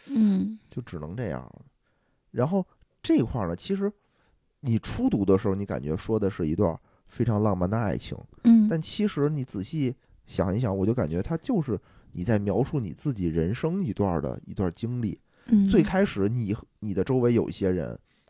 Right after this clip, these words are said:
Speaker 2: 一起走，走着走着，有的人或前或后，你们就分开了。
Speaker 1: 嗯。
Speaker 2: 你会发现周围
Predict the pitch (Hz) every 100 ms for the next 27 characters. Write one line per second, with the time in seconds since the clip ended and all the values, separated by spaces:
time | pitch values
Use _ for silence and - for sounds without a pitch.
0 | _ 175 147 - - 107 98 50 - _
1 | - 110 78 104 156 95 67 82 - _
2 | _ _ - 107 90 90 101 - 127 -
3 | 98 95 - 131 - 151 98 90 - 113
4 | - 180 - 220 196 - _ _ 254 240
5 | 185 214 131 156 160 220 233 190 233 233
6 | 285